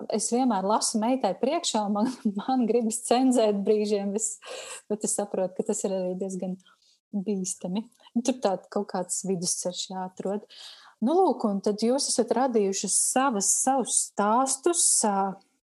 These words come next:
man gan negribas tās saukt par pasakām, jo tā, tās ir reālas dzīves situācijas, ar, ar kurām, kurās ik viens no mums ir nonācis gandrīz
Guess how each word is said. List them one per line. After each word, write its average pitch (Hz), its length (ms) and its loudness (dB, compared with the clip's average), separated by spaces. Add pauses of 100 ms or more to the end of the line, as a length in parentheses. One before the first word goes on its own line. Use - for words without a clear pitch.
man 220 220 0
gan 240 160 4
negribas 196 400 -2
tās 180 260 -8
saukt 202 300 -2
par 196 180 -6
pasakām, 190 640 -2
jo 185 180 -4
tā, 381 200 -2 (200)
tās 359 340 0
ir 190 100 2
reālas 240 560 0
dzīves 240 340 -2
situācijas, 185 1000 -4
ar, 185 160 -2 (300)
ar 202 180 -4
kurām, 247 540 0
kurās 202 580 0
ik - 340 -4
viens 262 400 -2
no 180 140 -4
mums 214 400 -2
ir 185 200 -4
nonācis 226 680 -2
gandrīz 220 500 2